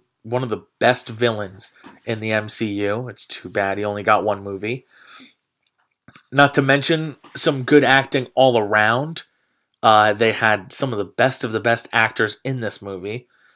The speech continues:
And it's, it, what they did with technology and what they did with, you know, Wakanda and how that came to all to life,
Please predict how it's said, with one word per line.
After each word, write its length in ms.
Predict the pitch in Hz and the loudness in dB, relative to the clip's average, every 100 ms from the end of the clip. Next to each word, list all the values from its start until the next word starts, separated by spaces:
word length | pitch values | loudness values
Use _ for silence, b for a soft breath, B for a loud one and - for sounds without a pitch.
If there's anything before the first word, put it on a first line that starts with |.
| b b b b - | b b b b 0
And 340 | 123 120 117 - | 2 2 0 0
it's, 340 | 135 - - - | 0 0 -6 -6
it, 340 | 117 - 104 | -8 -8 -10
what 220 | 127 147 | 2 4
they 140 | 151 139 | 4 2
did 180 | 147 139 | 2 0
with 140 | - | 0
technology 800 | 147 - 123 131 131 127 131 131 | -2 -2 -2 0 -2 0 2 4
and 100 | 113 | 4
what 140 | 123 | 0
they 120 | 135 120 | 0 2
did 280 | 123 120 | 2 2
with, 340 | 117 117 113 _ b b b b - | 4 2 0 _ b b b b -6
you 100 | 117 | -2
know, 240 | 104 95 - | -2 -4 -8
Wakanda 680 | 117 - 127 123 123 123 117 | -8 -4 0 2 2 2 2
and 80 | |
how 240 | 107 117 117 | 0 0 2
that 220 | 113 - | 2 0
came 280 | - 127 117 | -4 -6 -6
to 80 | - | 0
all 240 | 117 117 | 2 2
to 140 | - | 0
life, 560 | 104 113 113 113 - | 0 4 4 2 -2